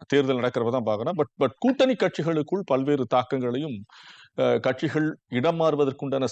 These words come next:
சாத்தியக்கூறுகளையும், அதுக்குண்டான பேச்சுவார்த்தை இப்ப நடக்கிறத நம்ம பார்க்கிறோம் நம்ம. அ, சில நாட்களுக்கு முன்பாக,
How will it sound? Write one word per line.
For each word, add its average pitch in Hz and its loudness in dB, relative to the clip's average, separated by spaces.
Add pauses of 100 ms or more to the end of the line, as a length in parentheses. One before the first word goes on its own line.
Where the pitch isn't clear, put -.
சாத்தியக்கூறுகளையும், 143 0
அதுக்குண்டான 120 0
பேச்சுவார்த்தை 143 2
இப்ப 131 -2
நடக்கிறத 117 0
நம்ம 104 -2
பார்க்கிறோம் 117 0
நம்ம. 92 -10 (1200)
அ, 107 4
சில 147 0
நாட்களுக்கு 156 0
முன்பாக, 135 2